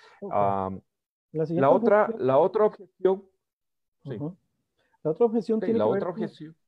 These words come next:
Speaker 1: con el, con la cuestión de la
Speaker 2: Con decisión
Speaker 1: unilateralidad.
Speaker 2: unilateral. Exacto. Exacto. Y, pero resulta curioso, Brian, el tema de la, de, de la oposición a la unile-,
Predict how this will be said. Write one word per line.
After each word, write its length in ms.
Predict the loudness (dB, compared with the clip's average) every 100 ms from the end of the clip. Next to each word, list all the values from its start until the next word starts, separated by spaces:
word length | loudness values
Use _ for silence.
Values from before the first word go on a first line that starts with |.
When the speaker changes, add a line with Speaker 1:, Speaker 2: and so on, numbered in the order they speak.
| _ _
Speaker 1:
con 260 | -8 -6 -6
el, 160 | -6
con 160 | -6 -6
la 80 | -6
cuestión 240 | -8 -4
de 80 | -2
la 100 | -2
Speaker 2:
Con 240 | -2 0
decisión 420 | 0 0 -2 -2
Speaker 1:
unilateralidad. 640 | -2 -4 -6 -4 -2 -2 -4
Speaker 2:
unilateral. 140 | _ _ _ _ _ _ _ _ _
Exacto. 500 | -8 -6 -6 -6 _ _ _ _ _
Exacto. 480 | -16 -12 -14 -16 _ _ _ _ _ _ _ _ _ _
Y, 840 | -6 -4 -2 -2 -4 -4 -6 -8 _ _ _ _ _ -10
pero 240 | -6 -4 -4
resulta 440 | -6 -10 -6 -6
curioso, 460 | -4 0 0 0 -4
Brian, 460 | -6 -6 -10 -12 -8
el 240 | -6 -6
tema 280 | -6 -6 -4
de 100 | -4
la, 300 | -4 -8 -12 _ _
de, 380 | -10 -6 -6 -8
de 200 | -6 -2
la 120 | 0
oposición 680 | 0 -2 -8 -10 -8 -8 -6
a 120 | -4
la 240 | -2 -4 -6
unile-, 540 | -8 -8 -6 -6 -8